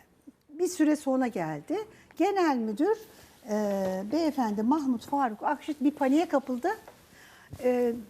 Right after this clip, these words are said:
sabotaj oluyor. Ya ne sabotajı? Ses iki, üç saniye, beş saniye, on saniye geç gelince sabotaj mı oluyor? Şimdi bu arada bu sabotajı da, e, bu yayını yapan şirkete mal etti.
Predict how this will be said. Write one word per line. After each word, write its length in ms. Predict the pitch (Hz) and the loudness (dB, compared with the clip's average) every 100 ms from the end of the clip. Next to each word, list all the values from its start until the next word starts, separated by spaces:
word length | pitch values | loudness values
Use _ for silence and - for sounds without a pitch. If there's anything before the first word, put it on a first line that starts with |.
| - | -18
sabotaj 640 | - 294 302 302 330 339 | -2 2 2 2 2 2
oluyor. 280 | 294 262 254 | 2 2 2
Ya 260 | 254 269 262 262 _ - - - | 2 2 0 -4 _ -20 -20 -8
ne 200 | 233 294 | 0 2
sabotajı? 720 | 302 285 302 - 214 208 190 208 _ - | 2 0 0 -2 -4 -4 -8 -12 _ 0
Ses 280 | 285 - - | 0 -2 -16
iki, 260 | - - 285 - _ _ - | -16 -10 -10 -10 _ _ -4
üç 120 | 285 277 | -2 -2
saniye, 460 | - 240 220 226 | -2 -2 -2 2
beş 140 | 277 269 | 0 0
saniye, 380 | - 208 214 | -4 -4 -2
on 80 | 262 | -2
saniye 340 | 247 226 233 262 | -2 -2 0 0
geç 220 | 254 - | 0 0
gelince 200 | 233 302 | -4 -2
sabotaj 520 | 240 233 240 285 247 | -2 -4 2 0 0
mı 120 | 180 | -6
oluyor? 260 | 165 170 165 - _ - - _ _ - | -6 -10 -16 -20 _ -20 -20 _ _ -10
Şimdi 160 | 247 | -2
bu 100 | 302 | 0
arada 420 | 466 427 254 320 440 - _ _ _ _ - | 2 2 2 0 -2 -14 _ _ _ _ -16
bu 260 | 196 269 | -4 -2
sabotajı 680 | 359 427 359 359 330 294 381 | 2 2 2 2 2 2 2
da, 240 | 262 330 440 - _ _ _ _ - | 2 0 -6 -18 _ _ _ _ -8
e, 520 | 214 208 202 190 190 - _ - | -4 -2 -2 -2 -4 -12 _ -10
bu 260 | 202 320 | 0 2
yayını 380 | 370 370 359 392 | 2 2 2 2
yapan 460 | 349 330 320 370 339 | 2 2 2 0 0
şirkete 800 | - 320 294 330 320 349 294 214 - _ _ _ _ _ - | 0 -2 0 0 2 2 2 0 -16 _ _ _ _ _ -6
mal 280 | 202 180 | -2 0
etti. 340 | 170 156 - | -2 -4 -2